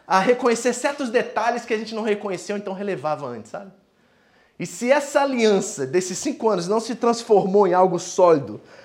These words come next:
algo baseado no amor e não na paixão, provavelmente você terá muitos problemas a partir desse momento. Então o que que eu desejo? Eu desejo que você seja Maria. Continue com as virtudes, a paixão na relação de Maria,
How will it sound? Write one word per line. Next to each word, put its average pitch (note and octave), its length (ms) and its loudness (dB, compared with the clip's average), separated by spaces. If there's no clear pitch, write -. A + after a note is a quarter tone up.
algo G3 240 6
baseado G#3+ 560 6
no A3 200 6
amor F#3+ 680 6
e D3+ 80 -4
não F#3+ 200 2
na G3+ 120 4
paixão, F3+ 920 0
provavelmente D#3 580 0
você D3 240 -6
terá C#3+ 240 -2
muitos F#3 480 -6
problemas B2 640 -8
a B2+ 80 -2
partir C3 260 -8
desse A#2+ 220 -10
momento. C3 420 -12
Então C4+ 200 0
o - 20 -6
que E4 80 0
que E4 80 0
eu D4+ 60 0
desejo? F#3+ 480 2
Eu - 20 0
desejo B3+ 400 2
que C#4+ 80 0
você B3+ 260 4
seja A#3+ 380 2
Maria. D#3+ 340 2
Continue C#4+ 640 4
com F4+ 100 4
as C#4+ 120 6
virtudes, D4 640 4
a B3 80 6
paixão C#4 720 2
na G3+ 100 4
relação G#3+ 560 2
de C#4+ 100 -2
Maria, B3+ 460 2